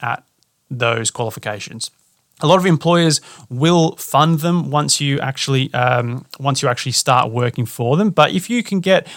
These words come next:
one or two exams under your belt, if you've make a s-, made a start on that off your own bat, paid for it out of your own pocket,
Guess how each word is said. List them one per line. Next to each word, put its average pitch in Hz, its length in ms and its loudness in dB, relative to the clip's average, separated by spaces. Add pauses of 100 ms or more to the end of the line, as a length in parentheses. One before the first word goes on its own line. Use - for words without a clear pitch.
(140)
one 165 280 4
or 151 80 4
two 156 200 0
exams 135 520 2
under 131 180 2
your 120 120 -2
belt, 127 280 -2
if - 140 -10
you've 196 140 -2
make 165 180 -4
a - 40 -8
s-, - 200 -4
made 135 240 0
a - 20 -4
start 131 420 4
on 127 160 -2
that 131 100 0
off - 200 -4
your 117 140 -4
own 120 160 -2
bat, 123 280 -4
paid 135 280 -4
for 131 140 -10
it 127 60 -6
out 135 120 -6
of 117 100 -8
your 120 140 -6
own 113 140 -6
pocket, 117 360 -4